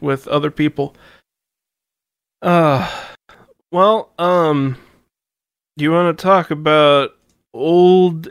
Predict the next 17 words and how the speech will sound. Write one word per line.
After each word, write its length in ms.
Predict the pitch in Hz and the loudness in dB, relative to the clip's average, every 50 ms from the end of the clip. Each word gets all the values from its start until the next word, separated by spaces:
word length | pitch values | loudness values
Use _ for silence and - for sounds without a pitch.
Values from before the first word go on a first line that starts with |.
| - _ - | -20 _ -4
ass, 720 | 139 160 165 170 170 165 165 160 151 - - - - - _ _ - | -2 0 2 2 2 2 0 -2 -6 -10 -14 -14 -16 -16 _ _ -4
uh, 360 | 156 151 151 147 143 143 139 135 | -2 0 0 0 0 -2 -2 -4
thought 440 | - - - 175 175 185 - _ | -6 -2 0 0 0 0 -2 _
processes 1080 | - - 156 139 131 - - 151 139 135 - - - 151 143 143 147 147 - - - - - | -6 -2 0 0 0 0 -4 -6 -6 -6 -8 -10 -10 -8 -8 -6 -8 -8 -10 -10 -12 -6 -2
and 500 | 147 143 139 139 135 135 135 131 127 - _ _ _ _ _ _ _ _ _ _ _ | 0 0 2 2 2 0 0 -2 -4 -6 _ _ _ _ _ _ _ _ _ _ _
shit? 480 | - - - 151 143 139 151 - _ _ _ _ _ _ _ _ _ _ _ _ _ | -10 -8 -2 2 2 2 2 -2 _ _ _ _ _ _ _ _ _ _ _ _ _
I 140 | 131 156 175 | -4 -2 -2
don't 220 | 170 147 135 131 | -2 -4 -6 -6
know. 260 | 131 135 139 147 147 _ _ _ _ _ | -6 -6 -6 -6 -8 _ _ _ _ _
Winamp! 580 | 165 190 240 269 277 262 240 220 220 226 233 220 - - _ _ _ _ _ _ _ _ _ _ _ _ _ - | 0 2 2 2 2 2 2 2 2 0 -2 -4 -12 -20 _ _ _ _ _ _ _ _ _ _ _ _ _ -12
<laughs> 520 | - - - - - - - - - - - - - - - - - _ _ _ _ _ _ - - - - - 960 932 831 698 698 698 _ _ _ _ _ _ _ _ _ _ _ _ _ _ _ _ _ _ _ _ _ _ _ _ _ _ _ _ _ | -12 -12 -12 -8 -6 -4 -4 -4 -4 -6 -8 -8 -8 -14 -20 -20 -20 _ _ _ _ _ _ -4 -2 0 0 0 -4 -6 -10 -12 -16 -20 _ _ _ _ _ _ _ _ _ _ _ _ _ _ _ _ _ _ _ _ _ _ _ _ _ _ _ _ _
It 320 | - 180 214 233 269 233 220 | -2 2 2 2 2 2 -6
whips 640 | 202 208 220 226 233 233 - - - - - - _ _ _ | 0 2 4 4 4 2 -2 -16 -18 -18 -18 -20 _ _ _
llamas 920 | 180 165 170 190 226 254 254 240 214 190 190 185 175 - - - - _ _ _ _ _ _ _ _ _ _ _ _ | -6 -2 0 2 4 2 2 2 2 0 0 -2 -4 -12 -16 -18 -20 _ _ _ _ _ _ _ _ _ _ _ _
in 200 | - 170 208 247 | -2 -2 -2 -2
the 160 | 247 240 214 185 | 0 -2 0 2
ass. 560 | 170 165 160 160 160 156 - - - - - | 4 4 4 2 2 0 -4 -14 -16 -18 -20